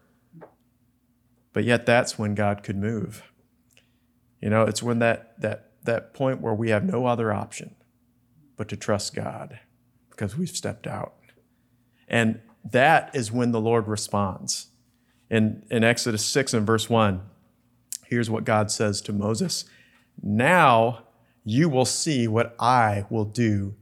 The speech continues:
to Pharaoh. Now I'm gonna work. Now I'm gonna display," you know, he says, "with a strong hand, he will let them go. With a strong hand, he will drive them out of his land because of what I will do." You know,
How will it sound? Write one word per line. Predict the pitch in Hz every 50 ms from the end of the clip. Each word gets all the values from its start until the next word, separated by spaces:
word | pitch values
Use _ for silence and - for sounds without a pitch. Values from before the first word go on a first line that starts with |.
| _ _ -
to | - 101
Pharaoh. | - - 107 101 95 101 104 - 104 - - _ _ _ _ _ _ - - - _ _ _ _ _ -
Now | 120 135 143 117 107 110
I'm | 131 139
gonna | 127 110 104 95
work. | - - 85 - - - - - _ _ _ _ _ _ _ _ _ _ _ _ _ -
Now | 113 123 135 135 123 -
I'm | 120 120 139 151 151 143 135
gonna | 117 123 113 117
display," | 104 107 113 - - - - - 120 127 120 117 110 107 98 98 98 - - _ _ _ -
you | 110
know, | 113 120 120
he | 120
says, | 120 135 123 113
"with | 135 147 147
a | 131 110
strong | - - - - - 165 151 156 151 151 147
hand, | 143 156 151 151 151 147 135 117 104 98 - - - _ _ _ _ _ _ _ _ _ _ _ _ _
he | -
will | 117 120 120
let | 131 139 135 135
them | 135 123 123
go. | 113 127 131 131
With | 120 113 104 -
a | 113
strong | - - - 143 139 139 139 139
hand, | 135 135 135 135 135 131 120 107
he | 113
will | 117 110 110
drive | 101 107 117 117 117 120 117
them | 107 110 104
out | 110 113 113
of | 104
his | 107 104 101
land | 104 107 113 113 110 107 104 104 98 101 - - _ _
because | - 113 107 - 123 107
of | 110 101
what | 104 107 101 98
I | 98 101 110 117 113
will | 107 107 107
do." | 101 98 107 - 135 - - - - _ _ _ _ _ _ _ _ _ _ _ _ _ _ _ _ _ _ _ _ _ _ _ _ _ _ _ _ _
You | - -
know, | - 104 104 107 107 107 -